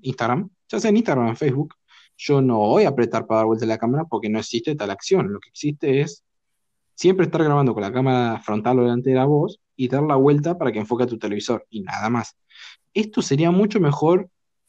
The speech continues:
capturándolo con algo, sí, pero por el momento va a ser mi celular enfocando a mi televisor. Va, lo vamos a disfrutar, obvio, porque voy a intentar que sea lo mejor posible.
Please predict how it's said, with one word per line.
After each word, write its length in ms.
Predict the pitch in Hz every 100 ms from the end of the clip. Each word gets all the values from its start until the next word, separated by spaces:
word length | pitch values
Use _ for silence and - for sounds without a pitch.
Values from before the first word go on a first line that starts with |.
| _
capturándolo 580 | - 113 120 123 151 139
con 140 | 127 120
algo, 240 | 156 185
sí, 240 | - 214
pero 320 | - 110 107 107
por 100 | 117
el 60 |
momento 340 | 120 135 180 175
va 60 |
a 40 | 170
ser 300 | 165 165 -
mi 400 | - 127 120 117
celular 400 | 117 113 123 147 - _ -
enfocando 600 | 139 - 120 117 131 147
a 40 |
mi 120 | 127 120
televisor. 500 | 131 135 190 190 - 127
Va, 200 | 208 330
lo 80 |
vamos 200 | 147 214
a 40 | 170
disfrutar, 420 | 135 135 156 180
obvio, 320 | 151 156 117
porque 200 | 110 107
voy 60 | 113
a 20 |
intentar 280 | 139 135 139
que 100 | 143
sea 180 | 139 123
lo 80 | 110
mejor 240 | 113 131
posible. 480 | 117 - 147 110